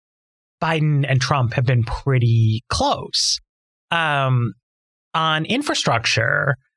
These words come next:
we had a big bipartisan bill. We had a bipartisan gun bill. We had a bipartisan bill on, on semiconductors and, and competition with China, right? So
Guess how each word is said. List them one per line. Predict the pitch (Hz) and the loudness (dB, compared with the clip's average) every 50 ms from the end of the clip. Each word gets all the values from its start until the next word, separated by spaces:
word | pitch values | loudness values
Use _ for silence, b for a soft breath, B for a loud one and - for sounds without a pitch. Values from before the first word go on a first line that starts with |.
| _ | _
we | - 139 147 | -2 0 0
had | 135 135 151 147 | 2 2 0 0
a | 143 | 0
big | 127 139 147 147 147 143 | 0 0 0 0 0 0
bipartisan | 123 147 143 143 - 165 165 160 151 175 180 | 0 -2 -2 -2 -2 -2 -2 0 0 0 0
bill. | 170 226 254 - - - - - - _ _ _ - | 0 0 -2 -2 -4 -6 -12 -14 -20 _ _ _ -2
We | 147 139 | 0 0
had | 147 147 | 0 0
a | 139 | 0
bipartisan | 143 147 147 - - 156 151 147 135 151 151 | 0 -2 -2 -2 -2 0 0 0 0 2 0
gun | 123 156 208 262 262 - | 2 0 0 0 -2 -2
bill. | - 98 - - - - - _ _ _ _ _ - | -2 -4 -4 -6 -10 -14 -20 _ _ _ _ _ -4
We | 143 | -2
had | 151 147 | 0 0
a | 131 | 0
bipartisan | 110 135 135 131 131 - 147 147 139 131 - 151 147 139 135 131 131 131 127 | 0 0 -2 -2 -2 -2 -2 0 0 0 0 2 2 2 2 2 2 2 0
bill | 123 143 143 143 147 143 143 | 0 0 0 0 0 0 0
on, | 135 131 139 143 - | 0 0 -2 -2 0
on | 135 139 143 | 0 0 0
semiconductors | 127 - 233 247 262 185 - 143 120 131 110 - _ - 117 104 110 127 127 - - | 2 0 0 0 -2 0 0 0 2 2 0 -2 _ 0 0 0 0 0 -2 0 0
and, | 139 131 127 127 | 0 0 0 2
and | 131 131 127 127 | 2 2 2 0
competition | - - 131 131 127 127 123 - 139 | 0 0 0 0 0 0 0 0 -2
with | 139 - | -2 -2
China, | - - 277 269 180 120 - | -2 -2 0 0 -2 -4 -2
right? | - 123 147 165 170 - _ _ _ _ _ _ _ _ _ - | -2 0 0 0 -2 -4 _ _ _ _ _ _ _ _ _ -8
So | - - - - 233 226 220 214 202 202 196 196 | -6 -4 -2 -2 0 0 0 0 0 0 0 -2